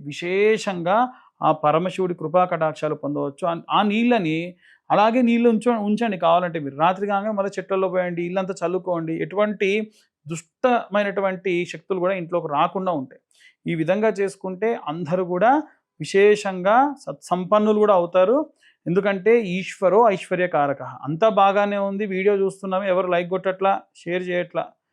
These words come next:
నేను చెప్పేటువంటి మ్యాటర్ ఏమైనా ఇన్ఫర్మేటివ్గా ఉంటే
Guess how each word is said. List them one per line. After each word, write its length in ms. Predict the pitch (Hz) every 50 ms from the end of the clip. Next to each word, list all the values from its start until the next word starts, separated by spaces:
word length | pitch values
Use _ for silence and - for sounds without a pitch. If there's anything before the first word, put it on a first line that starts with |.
| _ _ _ _ _ _
నేను 200 | 143 143 160 160
చెప్పేటువంటి 640 | 147 151 151 151 _ 196 202 202 202 208 208 196 202
మ్యాటర్ 320 | 190 185 180 185 180 190 190
ఏమైనా 160 | 185 185 185
ఇన్ఫర్మేటివ్గా 600 | 170 170 160 190 185 190 196 190 170 185 180 175 175
ఉంటే 260 | 170 165 170 214